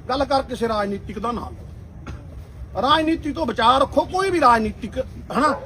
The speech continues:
ਪਾਰਟੀ ਤੋਂ, ਉਹ ਤੋਂ ਬਚਾਅ ਰੱਖੋ, ਕਿਉਂਕਿ ਉਹਨਾਂ ਨੇ ਆਪਦੀ ਰਾਜਨੀਤੀ ਕਰਨੀ ਹੈ।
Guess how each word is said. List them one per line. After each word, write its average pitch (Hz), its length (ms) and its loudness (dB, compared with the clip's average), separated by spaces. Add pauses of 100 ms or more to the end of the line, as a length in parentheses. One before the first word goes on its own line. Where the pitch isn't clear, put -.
(160)
ਪਾਰਟੀ 262 420 6
ਤੋਂ, 131 140 -8 (680)
ਉਹ 302 100 -2
ਤੋਂ 330 100 -2
ਬਚਾਅ 269 280 6
ਰੱਖੋ, 269 240 8
ਕਿਉਂਕਿ 285 300 0
ਉਹਨਾਂ 285 280 6
ਨੇ 294 120 0
ਆਪਦੀ 233 300 4
ਰਾਜਨੀਤੀ 208 460 2
ਕਰਨੀ - 280 -2
ਹੈ। - 260 -6